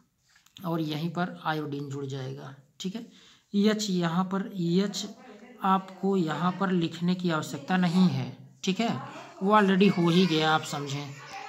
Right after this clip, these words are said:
ठीक। आगे बढ़ते हैं, देखते हैं next question। अगर आप इस question को ध्यान से देखें, याद होगा, तो ये क्या है?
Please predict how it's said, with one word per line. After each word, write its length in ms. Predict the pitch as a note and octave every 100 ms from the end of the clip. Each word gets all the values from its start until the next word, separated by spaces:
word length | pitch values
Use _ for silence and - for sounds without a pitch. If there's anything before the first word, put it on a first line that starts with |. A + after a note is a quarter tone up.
| - -
ठीक। 220 | A#3 - - - - - - - - - G3+
आगे 220 | F#3+ F3
बढ़ते 300 | D3+ C3+ D3+
हैं, 380 | C3 C#3 - - - - - - - F#4 F4+ F#4 F#4 _ _ _ - - - - _ E3+
देखते 260 | F3 -
हैं 100 | D3+
next 380 | E3 E3 - -
question। 340 | C#3+ B2+ E3+ B3 - _ - - _ _
अगर 220 | - D3+ F3+
आप 120 | F3+
इस 120 | F3
question 340 | - E3+ - F#3+
को 140 | F#3
ध्यान 260 | D#3 C3+ D#3+
से 140 | -
देखें, 440 | D3+ C#3 F3+ G3 G3+
याद 300 | E3 D#3 E3+
होगा, 340 | D#3+ B2+ G3+ - - - - - -
तो 80 | F3+
ये 160 | F3
क्या 200 | F3+ F3
है? 500 | E3+ F#3 D3+ - -